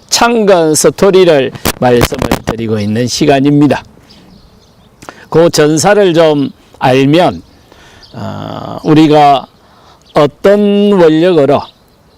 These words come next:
부타가야에서 국제수행학교를 세우고 선임양성 교육불사를 하는지 이해할 수 있기 때문입니다.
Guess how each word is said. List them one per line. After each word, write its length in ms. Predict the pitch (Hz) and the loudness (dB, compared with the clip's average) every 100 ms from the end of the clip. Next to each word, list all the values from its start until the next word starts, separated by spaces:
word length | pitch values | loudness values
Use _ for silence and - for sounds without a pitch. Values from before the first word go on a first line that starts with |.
| - _ _ _ | -20 _ _ _
부타가야에서 1300 | - 143 160 147 156 147 143 139 135 - 165 165 170 165 _ _ _ _ | -4 -2 0 2 4 4 2 2 0 0 0 2 0 -4 _ _ _ _
국제수행학교를 1080 | 170 151 175 151 175 165 156 143 151 147 143 | -2 0 0 2 2 2 2 2 2 2 2
세우고 720 | - 151 135 131 151 170 185 _ _ _ | 2 2 2 2 0 0 -2 _ _ _
선임양성 1080 | - - 185 165 147 143 143 139 180 180 196 - - | -6 0 2 2 4 2 2 0 0 0 -2 -8 -6
교육불사를 1300 | - 147 143 139 139 127 - 127 123 120 120 135 147 | 0 2 2 2 2 2 2 0 2 0 0 0 -2
하는지 720 | - 175 175 160 151 165 101 - - _ - | 0 0 0 0 2 0 0 -6 -20 _ -8
이해할 440 | 143 139 147 135 117 | 0 2 4 2 0
수 160 | - | -2
있기 320 | 113 107 - | -2 -2 -4
때문입니다. 1300 | 151 127 104 104 101 95 - 101 98 98 - - - | -2 -2 -2 -4 -8 -12 -10 -8 -8 -8 -8 -10 -16